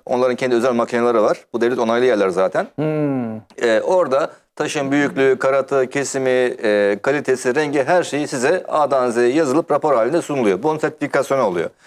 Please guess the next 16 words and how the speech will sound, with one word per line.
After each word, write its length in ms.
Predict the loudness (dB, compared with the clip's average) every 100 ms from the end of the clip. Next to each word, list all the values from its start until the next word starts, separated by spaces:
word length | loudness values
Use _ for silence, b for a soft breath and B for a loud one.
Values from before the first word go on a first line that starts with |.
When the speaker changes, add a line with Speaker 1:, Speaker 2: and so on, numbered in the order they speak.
| B B
Speaker 1:
Ancak 340 | -2 0 0
altında, 560 | 0 0 0 0 0 -2 B B B B B _ -2
e, 220 | 0 2
bu 140 | 0 2
daha 180 | 2
çok, 460 | 2 -2 -2 -6 0
e, 260 | 2 2 0
satın 260 | -2 0 2
aldığınız, 640 | 2 2 2 0 -2 0
e, 220 | 2 2 0
yerle 220 | 2 2
siz 80 | 2
aranızda 300 | 0 2 0
olan 220 | 0 0
diyaloğa 380 | 0 2 2 2
bağlı. 340 | 2 0 0